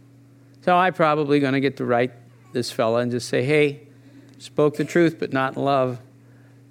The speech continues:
And, um, sorry to spill that acid on you." Repentance. How will I handle it when I observe the unintended results? I didn't mean to.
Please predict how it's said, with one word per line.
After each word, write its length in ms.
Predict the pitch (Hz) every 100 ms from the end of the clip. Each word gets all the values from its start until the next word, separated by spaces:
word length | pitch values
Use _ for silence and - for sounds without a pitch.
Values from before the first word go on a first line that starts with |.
| - 120
And, 320 | 113 110 110
um, 360 | 110 107 127 - - _ _ -
sorry 420 | - - 139 139 131
to 160 | 123 139 - - -
spill 400 | - - 151 135
that 180 | 123 117
acid 340 | 117 117 113
on 180 | 110 98
you." 140 | 90 92 - - - - - - - - - _ - - - - - - - - - - - - - - _ - -
Repentance. 720 | 139 156 143 113 - - - - - - -
How 160 | - 123
will 160 | 123
I 100 | 123
handle 440 | 117 143 135 113 104
it 100 | 104 - - -
when 140 | 127
I 80 | 117
observe 460 | 117 117 139 139
the 120 | 120 123
unintended 600 | 131 131 139 139 131 120
results? 500 | 117 120 110 120 -
I 80 |
didn't 220 | 151 180 123
mean 180 | 135 156
to. 300 | 123 127